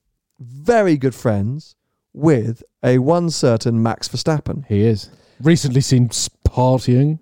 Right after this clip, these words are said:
Speaker 2: in Monaco.
Speaker 1: Yeah, until the end of twenty twenty-five. Max has come out and said recently that he could retire at the end of his current Red Bull contract.
Speaker 2: Really?
Speaker 1: He's, yeah, he's saying, you know, he could see himself, you know, for,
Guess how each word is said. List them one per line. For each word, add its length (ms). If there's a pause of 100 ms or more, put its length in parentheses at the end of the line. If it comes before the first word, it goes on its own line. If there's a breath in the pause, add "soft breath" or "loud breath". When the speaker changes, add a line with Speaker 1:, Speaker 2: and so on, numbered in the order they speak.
Speaker 2:
in 140
Monaco. 200
Speaker 1:
Yeah, 100
until 160
the 120
end 120
of 60
twenty 180
twenty-five. 280 (1200 soft breath)
Max 520
has 140
come 240
out 140
and 120
said 320
recently 580
that 220 (200)
he 200
could 280
retire 760 (180)
at 160
the 140
end 200
of 80
his 160
current 460 (100)
Red 280
Bull 140
contract. 600
Speaker 2:
Really? 300
Speaker 1:
He's, 200
yeah, 280
he's 140
saying, 160
you 60
know, 100
he 100
could 160
see 160
himself, 520
you 80
know, 120
for, 220